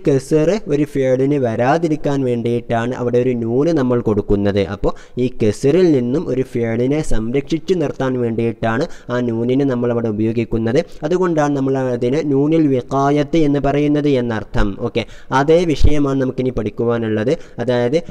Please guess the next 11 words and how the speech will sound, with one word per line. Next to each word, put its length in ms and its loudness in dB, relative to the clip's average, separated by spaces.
ഫിഅലിനോടൊപ്പം 920 0
യാ 140 -2
ഉൽ 160 2
മുത്തക്കല്ലിമ് 640 -2
അല്ലെങ്കിൽ 340 -4
യാ 100 -4
ഉൻ 60 0
നഫ്സ് 400 0
വരികയാണ് 580 0
എങ്കിൽ 200 0
അവിടെ 200 2